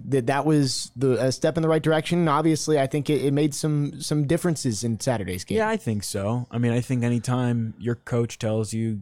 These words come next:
Speaker 2: you're gonna have to run a forty-yard sprint for every penalty yard, like, you know, it, you, you pick up, like, for, like, Jalen Stroman had a targeting penalty,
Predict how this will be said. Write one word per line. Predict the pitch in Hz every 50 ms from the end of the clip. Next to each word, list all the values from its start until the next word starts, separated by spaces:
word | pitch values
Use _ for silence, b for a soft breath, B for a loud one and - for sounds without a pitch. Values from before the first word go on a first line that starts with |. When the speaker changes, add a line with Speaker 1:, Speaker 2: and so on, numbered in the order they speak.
| - -
Speaker 2:
you're | 98 110 110 107
gonna | 110 107
have | 107 107 104 -
to | - 95
run | 95 107 110 110 110
a | 104 98
forty-yard | - - - 113 113 107 104 107 107 107 104 -
sprint | - - - 123 117 110 -
for | - 110 113 -
every | 127 127 117 110 117 123 120 113 - _ - - -
penalty | - - 135 123 120 120 120
yard, | 117 110 104 101 101 107 113 123 131 139 143 131 B B B B B B B B B B B B _ _ _ _
like, | - 127 110 101 98 - - - b b b b b b b b b b b _
you | - 120
know, | 110 101 98 98 110 - _
it, | - 120 107 90 87
you, | 113 131 143 139 139 -
you | - 143 135
pick | - - 143 127 -
up, | 135 123 120 110 - - - - _ _ _ _ _ _ _ _ _ _ _ _ -
like, | 131 123 120
for, | 117 123 120 104 - - -
like, | 120 127 113 110 107 104
Jalen | 120 135 135 131 123 117
Stroman | - - - 123 123 127 120 104 101 104 107 104 110
had | 117 113 117 110
a | 101
targeting | - 107 120 120 123 113 107 101 92
penalty, | - 98 98 95 98 95 98 101 104 101 104